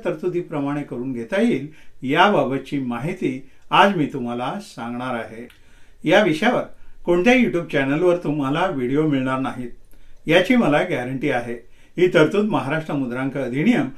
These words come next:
एकोणीसशे अठ्ठावन्न मध्ये करण्यात आली आहे. ही तरतूद नक्की काय आहे, या तरतुदीचा कसा फायदा करून घेता येणार आहे, याबाबत सुद्धा आज आपण जाणून घेणार आहोत.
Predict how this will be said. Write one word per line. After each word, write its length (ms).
एकोणीसशे 600
अठ्ठावन्न 680
मध्ये 220
करण्यात 360
आली 220
आहे. 460
ही 100
तरतूद 380
नक्की 220
काय 240
आहे, 300
या 140
तरतुदीचा 720
कसा 600
फायदा 300
करून 340
घेता 280
येणार 440
आहे, 420
याबाबत 560
सुद्धा 500
आज 260
आपण 480
जाणून 320
घेणार 320
आहोत. 280